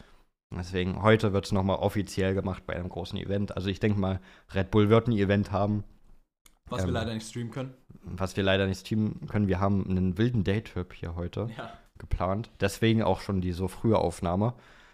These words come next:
Speaker 1: Ähm, ja, aber so viel zu Red Bull. Da wollen wir noch gar nicht so viel sagen, <laughs> weil Delivery kommt ja erst heute offiziell raus. Deswegen können wir es noch gar nicht bewerten, weil wir nicht wissen, wie sie aussehen wird. Na Mensch. Ähm,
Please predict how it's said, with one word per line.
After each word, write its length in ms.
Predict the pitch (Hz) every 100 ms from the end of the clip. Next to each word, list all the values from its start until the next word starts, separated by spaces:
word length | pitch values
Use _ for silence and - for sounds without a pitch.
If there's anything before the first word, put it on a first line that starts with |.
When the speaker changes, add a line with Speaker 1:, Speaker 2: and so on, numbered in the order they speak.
| _ -
Speaker 1:
Ähm, 560 | 95 95 92 95 98 - - _ _
ja, 140 | 107 123
aber 180 | 110 101
so 120 | 113
viel 180 | - -
zu 140 | 98
Red 220 | 90 82
Bull. 260 | 101 117 170 - _ _ _ _ _ _ _ - -
Da 260 | 101 95
wollen 160 | 101 101
wir 80 | 101
noch 100 | -
gar 120 | 95
nicht 120 | 98
so 100 | 95
viel 160 | - 90
sagen, 280 | 95 117
<laughs> 120 | 101 -
weil 140 | 101 - - - -
Delivery 340 | 113 123 135
kommt 260 | - 135 160
ja 80 | 135
erst 220 | 104 -
heute 240 | 107 107
offiziell 460 | 104 110 107 113 101
raus. 220 | 98 117
Deswegen 280 | 117 107 95
können 240 | - 143 160
wir 80 |
es 120 | 147 -
noch 120 | 107
gar 140 | 104
nicht 160 | 107 -
bewerten, 480 | 101 92 98 98 117
weil 120 | 98
wir 120 | 107
nicht 200 | 120 -
wissen, 240 | 135 135
wie 100 | 123
sie 140 | 151 127
aussehen 360 | 151 143 117
wird. 280 | 101 151 - - -
Na 100 | 110
Mensch. 360 | 117 156 - - - - - -
Ähm, 520 | 98 104 98 92 82